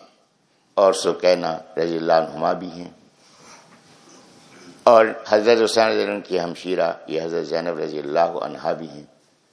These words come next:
کہ اگر آپ یہاں رہنا چاہیں تو یہاں رہیں،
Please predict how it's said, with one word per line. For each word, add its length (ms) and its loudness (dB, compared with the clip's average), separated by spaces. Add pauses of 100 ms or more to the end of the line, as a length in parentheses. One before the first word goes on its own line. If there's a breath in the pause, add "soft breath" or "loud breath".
(920)
کہ 80 4
اگر 200 8
آپ 220 6
یہاں 300 -2
رہنا 320 -4
چاہیں 340 -8 (480)
تو 80 -2
یہاں 300 2
رہیں، 320 -6